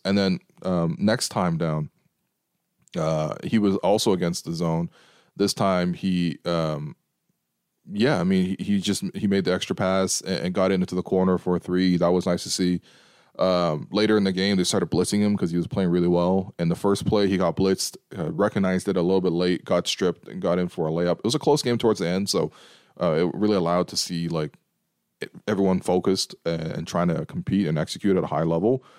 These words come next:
versus, like, in a more blowout setting where everyone's kinda loosey-goosey.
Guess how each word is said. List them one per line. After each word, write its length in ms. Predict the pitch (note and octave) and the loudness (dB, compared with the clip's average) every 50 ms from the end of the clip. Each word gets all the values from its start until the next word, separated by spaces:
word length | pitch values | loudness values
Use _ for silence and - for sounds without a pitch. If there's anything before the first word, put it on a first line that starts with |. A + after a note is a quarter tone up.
| - _ - | -14 _ -2
versus, 300 | - G#2 - G2+ F#2+ F2 | -2 0 0 0 0 0
like, 180 | E2+ E2+ D#2 | 0 0 0
in 60 | D#2+ | -2
a 60 | E2+ D#2+ | -2 -2
more 180 | D#2+ F2+ E2 | 0 -2 -2
blowout 380 | D#2 - E2+ F2 F#2 F#2+ E2+ D#2+ | 0 0 2 2 4 2 2 0
setting 300 | - G2+ G2 G#2 G2+ F#2 | 0 0 2 2 2 0
where 120 | F2 E2 | 0 0
everyone's 300 | E2 E2 F2+ F3 E3 - | 0 0 0 0 0 -2
kinda 220 | - - E2 C#2+ E2+ | -4 -6 -6 -2 -2
loosey-goosey. 640 | F2+ F2+ D#2+ - D#2+ E2 F#2 G#2+ - - C#3+ D#3+ | -2 -2 0 0 0 2 2 2 2 2 0 0